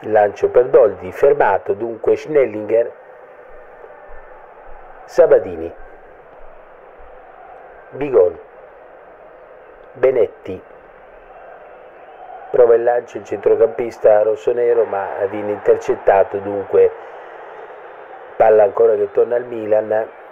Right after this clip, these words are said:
Bigon, il passaggio verso Zignoli, poi Biasiolo, arbitro che dà, fa proseguire il gioco per la norma sul vantaggio, Sabatini,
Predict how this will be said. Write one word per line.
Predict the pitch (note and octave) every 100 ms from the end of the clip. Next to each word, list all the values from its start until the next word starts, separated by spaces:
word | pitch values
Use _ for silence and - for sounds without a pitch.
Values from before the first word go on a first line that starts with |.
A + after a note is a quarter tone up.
| -
Bigon, | A2 A2 B2+ A#2+ G2 F2+ - - - - - - - - - - - - - - -
il | - A2 A2 A2 -
passaggio | A2+ - - A#2+ A#2 - A2+ A2
verso | A2 G#2 - A#2 G#2+
Zignoli, | - B2 B2+ B2+ A#2 A2+ A2+ - - - - - - - - - - -
poi | B2 A#2+
Biasiolo, | A2+ B2 A#2+ C#3 B2 A#2 A#2+ - - - -
arbitro | B2+ A#2+ A#2+ A2+ A2+ G#2
che | -
dà, | G#2+ G#2+ G#2+ G2+ - - - - - -
fa | - A#2
proseguire | A2+ A2+ - A#2 A2+ A2
il |
gioco | G#2+ A2+ G#2+ G#2
per | G2+
la | G2+
norma | G#2 A2 G#2+ G#2+ G2+
sul | A2+
vantaggio, | A2 A#2+ B2 G2+ F#2+ G#2
Sabatini, | G2+ A#2 A#2+ A#2 A2+ G#2 G#2+